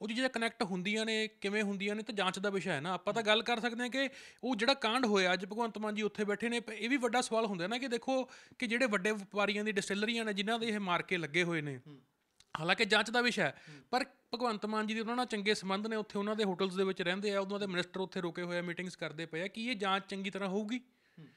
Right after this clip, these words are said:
Speaker 1: ਮਤਲਬ, ਇਹ ਗੱਲ ਵੀ ਸਵਾਲ ਤਾਂ ਹੈਗਾ ਹੀ ਹੈ ਨਾ।
Speaker 2: ਹੂੰ।
Speaker 1: ਅੱਗੇ ਬਾਕੀ ਜੋ ਜਾਂਚ ਹੁੰਦੀ ਹੈ, ਤੁਸੀਂ ਦੇਖੋ ਕਿ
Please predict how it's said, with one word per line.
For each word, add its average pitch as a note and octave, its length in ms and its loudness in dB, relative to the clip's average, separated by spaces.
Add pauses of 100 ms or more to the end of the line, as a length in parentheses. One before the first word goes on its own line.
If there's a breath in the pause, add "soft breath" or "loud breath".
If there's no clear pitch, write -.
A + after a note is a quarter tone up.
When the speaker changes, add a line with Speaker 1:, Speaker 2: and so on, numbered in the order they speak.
(220 loud breath)
Speaker 1:
ਮਤਲਬ, C4 140 -2
ਇਹ A#3+ 160 2
ਗੱਲ A#3+ 200 2
ਵੀ B3+ 100 -2
ਸਵਾਲ F3+ 320 2
ਤਾਂ F#3 120 -2
ਹੈਗਾ E3 200 0
ਹੀ D#3+ 140 0
ਹੈ C3+ 60 -10
ਨਾ। F#3 140 -8
Speaker 2:
ਹੂੰ। D3 140 -16 (260 loud breath)
Speaker 1:
ਅੱਗੇ G#3+ 160 -2
ਬਾਕੀ B3 280 -2
ਜੋ C4 120 -4
ਜਾਂਚ F#3 360 2
ਹੁੰਦੀ G#3+ 300 0
ਹੈ, G#3+ 60 0
ਤੁਸੀਂ A#3 220 -2
ਦੇਖੋ A#3 260 0
ਕਿ B3 240 2